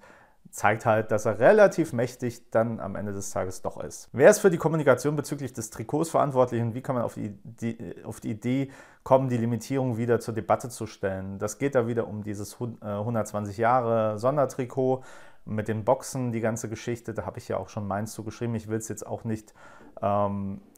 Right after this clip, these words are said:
übertrieben lang beantworten. Erstmal ist für die Kommunikation natürlich der Pressesprecher verantwortlich, äh, also Peter Müller, aber auch der gesamte Verein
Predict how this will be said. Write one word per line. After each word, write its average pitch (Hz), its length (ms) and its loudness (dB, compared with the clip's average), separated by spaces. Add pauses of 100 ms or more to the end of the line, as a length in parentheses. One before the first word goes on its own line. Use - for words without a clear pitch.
(180)
übertrieben 117 760 0
lang 147 180 4
beantworten. 120 560 4
Erstmal 110 360 -2
ist - 60 -6
für 110 80 -10
die 104 80 -8
Kommunikation 104 680 -6
natürlich 95 480 -6
der - 80 -6
Pressesprecher 143 680 2
verantwortlich, 117 920 0
äh, 120 40 -4
also 101 480 -2
Peter 98 340 -4
Müller, 120 420 4 (340)
aber 101 320 6
auch 98 220 0
der 98 160 -4
gesamte 110 440 0
Verein 117 760 2